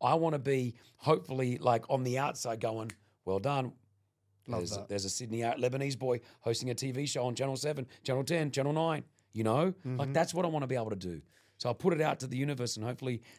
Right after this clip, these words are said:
Speaker 1: that can happen.
Speaker 2: I wanna test your Aussie knowledge.
Speaker 1: Oh.
Speaker 2: You know, you, what, you've been away for, what, sixteen years? So
Speaker 1: Sixteen years, man.
Speaker 2: A lot has changed. A lot has
Speaker 1: Okay.
Speaker 2: changed. Let's see if you're a true Aussie at heart, <clears throat> okay?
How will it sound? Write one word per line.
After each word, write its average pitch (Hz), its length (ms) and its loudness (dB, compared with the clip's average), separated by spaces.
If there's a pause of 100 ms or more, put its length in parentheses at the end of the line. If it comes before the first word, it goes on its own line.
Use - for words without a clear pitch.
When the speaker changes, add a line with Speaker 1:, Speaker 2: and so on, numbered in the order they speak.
Speaker 1:
that 120 180 0
can 101 80 -2
happen. 107 340 -4 (160)
Speaker 2:
I 196 40 6
wanna 269 100 8
test - 300 0
your - 80 2
Aussie 151 280 2
knowledge. 131 520 -2 (100)
Speaker 1:
Oh. 104 300 0
Speaker 2:
You 170 100 4
know, 170 160 6
you, 175 160 6
what, 160 160 6
you've 151 80 4
been 165 180 6
away 160 220 6
for, 160 160 -4
what, 139 160 0
sixteen 165 520 4
years? 226 380 4
So 165 440 4
Speaker 1:
Sixteen 131 280 0
years, 131 220 -2
man. 120 220 0
Speaker 2:
A 175 80 6
lot 208 260 6
has 208 160 2
changed. 151 680 2
A 151 60 -2
lot 165 140 4
has 151 80 4
Speaker 1:
Okay. 98 80 -2
Speaker 2:
changed. 139 220 0
Let's 170 140 2
see 226 120 4
if 196 100 0
you're 160 180 8
a 143 60 6
true 175 320 4
Aussie 139 320 4
at 117 80 0
heart, 107 320 0 (100)
<clears throat> - 120 -8
okay? 147 320 2